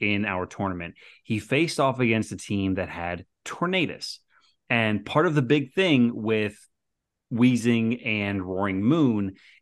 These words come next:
is that you can Tailwind and then taunt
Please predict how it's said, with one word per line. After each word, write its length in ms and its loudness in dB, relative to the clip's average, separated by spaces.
is 300 0
that 340 2
you 220 2
can 320 0
Tailwind 800 -2
and 180 0
then 200 -2
taunt 580 -6